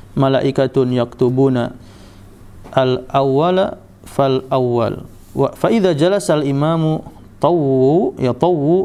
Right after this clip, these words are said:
as-su'a-, as-suhaf, as-suhuf,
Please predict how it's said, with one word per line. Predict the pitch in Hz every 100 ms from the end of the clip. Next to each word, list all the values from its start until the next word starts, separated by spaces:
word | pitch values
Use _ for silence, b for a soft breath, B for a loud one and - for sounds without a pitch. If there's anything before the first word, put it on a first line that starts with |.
| -
as-su'a-, | 127 - - 175 151 202 -
as-suhaf, | 143 - - 143 - 151 - - -
as-suhuf, | 143 156 160 156